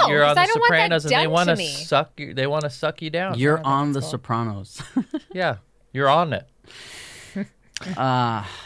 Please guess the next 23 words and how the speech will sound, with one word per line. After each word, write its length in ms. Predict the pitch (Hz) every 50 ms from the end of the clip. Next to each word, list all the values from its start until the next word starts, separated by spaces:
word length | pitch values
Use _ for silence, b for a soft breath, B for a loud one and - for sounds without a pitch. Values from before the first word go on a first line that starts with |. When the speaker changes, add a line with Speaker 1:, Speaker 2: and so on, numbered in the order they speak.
| B B
Speaker 3:
well, 140 | - 151 175 170
I 100 | 175 190
know, 300 | 214 240 233 214 196 -
I 180 | - 131 147 170
know 480 | 196 208 190 170 156 147 139 135 - - - - -
a 80 | 139 135
guy 400 | 117 131 123 120 117 113 113 110
who 280 | 98 123 127 120 113 - -
maybe 400 | 117 123 127 131 117 127 123 117
sucked 320 | - - - 135 160 -
the 80 | - 143
boogers 300 | 117 123 110 117 110 110
out 80 | 107
of 60 | 107
your 120 | 110 110 110
nose, 200 | 110 107 110 107
but 200 | - 131 117 - _ _ _ _ _ _ _ _ -
what 200 | 135 135 147 147
I 60 | 143
wanna 180 | 143 147 143
say 240 | 135 - 151 147 143
is 260 | 123 110 104 107 - - _ _ _ _ _ _ _ _ _ _
Speaker 2:
What? 320 | - 208 330 466 - -